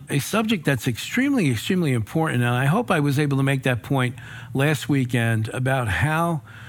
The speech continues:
significant what I'm teaching right now, this series that we're in, calling, uh, the title is Authority, uh, the sequel. And I explained last weekend that early in the year, I taught on authority,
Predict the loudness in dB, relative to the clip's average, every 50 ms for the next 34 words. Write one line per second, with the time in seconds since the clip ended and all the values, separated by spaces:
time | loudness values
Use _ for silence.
0 | -16 -14 -8 -2 0 0 2 2 2 2 2 2 0 0 2 2 2 2 0 -4
1 | -8 -14 -20 -18 -18 -12 -6 -2 0 2 4 4 4 2 0 -2 -2 -2 0 0
2 | 0 0 0 0 0 2 2 0 0 0 0 0 0 0 0 0 -2 -2 0 0
3 | 2 2 2 2 2 0 0 0 0 0 2 2 2 0 0 -2 -6 -12 -16 -16
4 | -6 0 2 2 4 4 2 2 0 0 0 0 0 0 -2 -4 -6 -6 -6 -4
5 | -4 -2 0 2 2 2 2 0 0 0 0 0 0 0 0 0 -2 -2 0 0
6 | 0 2 2 2 2 2 2 2 0 0 -2 -6 -12 -20 -20 -18 -14 -6 -2 0
7 | 2 2 2 2 0 0 0 0 0 0 2 2 0 0 0 -2 -6 -14 -20 -20
8 | -20 -20 -20 -20 -20 -12 -4 0 0 2 2 2 2 2 2 2 2 0 -2 0
9 | 0 2 2 4 4 2 2 0 0 0 0 0 0 2 2 2 2 2 2 0
10 | -2 -2 0 0 2 2 2 2 2 2 0 -2 0 0 2 2 4 4 2 2
11 | 2 2 2 0 -2 -2 0 0 2 2 0 -2 -4 -2 0 2 2 2 0 -2
12 | -4 -4 -2 0 0 2 2 0 0 -2 0 0 0 0 2 0 0 0 0 0
13 | -2